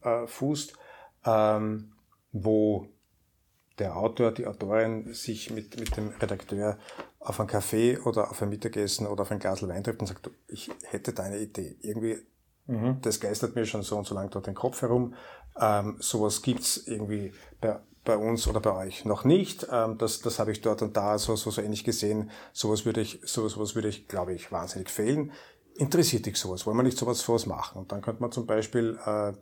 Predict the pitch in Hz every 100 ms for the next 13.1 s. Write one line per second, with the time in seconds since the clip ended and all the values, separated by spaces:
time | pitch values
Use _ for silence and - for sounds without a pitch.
0 | - 117 107 104 101 98 - 131 123 123
1 | 110 101 101 107 113 110 98 101 110 107
2 | - - - - - 113 104 101 95 104
3 | 113 - 120 113 - - - 104 101 110
4 | 104 107 107 107 - 104 104 104 104 -
5 | _ _ _ _ _ _ _ - - -
6 | 110 101 98 95 92 - _ - 92 92
7 | - 87 80 - 107 113 110 101 101 -
8 | 110 107 - - - _ - 104 98 95
9 | 95 95 - - - - 98 98 101 101
10 | 101 98 98 - 107 - 104 95 139 143
11 | 131 - 110 - 117 - - 123 107 104
12 | 101 - - 110 107 104 104 98 101 104
13 | 95